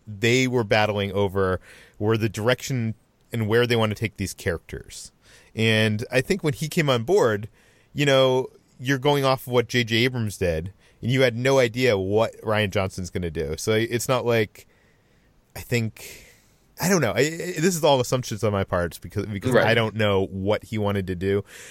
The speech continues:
Speaker 1: But s-, say, for instance, I mean, I'm making this a big for instance, this is not the case, but say, for instance, he wanted to, you know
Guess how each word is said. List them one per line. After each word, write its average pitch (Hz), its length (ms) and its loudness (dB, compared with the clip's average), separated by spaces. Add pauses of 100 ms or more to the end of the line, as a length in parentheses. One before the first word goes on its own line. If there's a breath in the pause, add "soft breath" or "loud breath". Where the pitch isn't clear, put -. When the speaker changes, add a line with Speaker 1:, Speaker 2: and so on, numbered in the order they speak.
(220 loud breath)
Speaker 1:
But - 160 0
s-, - 180 -8 (100)
say, 185 240 2
for 127 240 -2
instance, 87 800 -6 (480)
I 110 100 -2
mean, 113 100 0
I'm 117 120 2
making 120 360 0
this 110 140 -2
a 110 80 2
big 104 320 -4
for 110 160 -4
instance, 101 300 -6
this 92 120 -6
is 92 180 -6
not 98 340 0
the 95 100 -6
case, 101 380 -2
but - 140 -6
say, 135 160 2
for 127 140 -4
instance, 113 300 -6
he 117 80 -2
wanted 104 380 0 (680 soft breath)
to, 110 480 0
you 113 100 -2
know 95 340 0